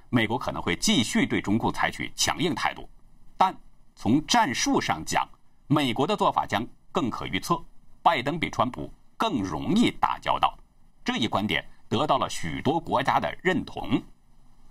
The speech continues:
对中共官媒力挺拜登这件事儿，美国的主流媒体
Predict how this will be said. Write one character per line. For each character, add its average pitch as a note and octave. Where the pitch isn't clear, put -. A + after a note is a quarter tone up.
对 B2+
中 A2+
共 A2
官 G#2+
媒 F2+
力 G#2+
挺 -
拜 F#2+
登 G2+
这 C#3+
件 C#2
事 -
儿， -
美 C#3+
国 B2+
的 A#3+
主 G2
流 D#2+
媒 A2+
体 -